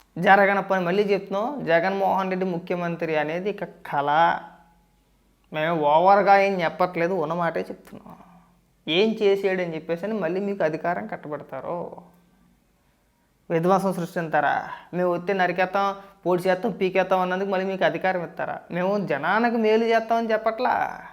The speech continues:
మేము ఆడిని కొడతాం, ఈయన కొడతాం, ఆడిపైన దాడులు చేస్తాం, ఆ బుక్క, ఆ, వాళ్ళపైన కేసులు పెడతాం,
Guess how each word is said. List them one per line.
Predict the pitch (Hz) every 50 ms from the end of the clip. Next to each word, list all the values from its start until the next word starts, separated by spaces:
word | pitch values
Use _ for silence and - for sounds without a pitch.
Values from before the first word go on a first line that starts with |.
| - _ _ _ _ _ _ _ _ _ _ _ _ _ -
మేము | 180 185 190 185
ఆడిని | 180 175 180 185 190 175
కొడతాం, | 190 185 180 180 208 208
ఈయన | 208 196 185 185 190 185
కొడతాం, | 185 190 185 180 185 208 202
ఆడిపైన | 190 180 170 180 175 190 190
దాడులు | 185 180 180 180 185 185 185
చేస్తాం, | 185 175 185 208 214
ఆ | 208 190 165
బుక్క, | 165 175 175 175 190 185 175 165 165 - - - - - -
ఆ, | - 160 165 156 156 156 156 151
వాళ్ళపైన | 156 165 170 175 180 175 190 196 190
కేసులు | 185 185 185 175 185 185 175
పెడతాం, | 175 185 180 175 196 208 220 254 262 233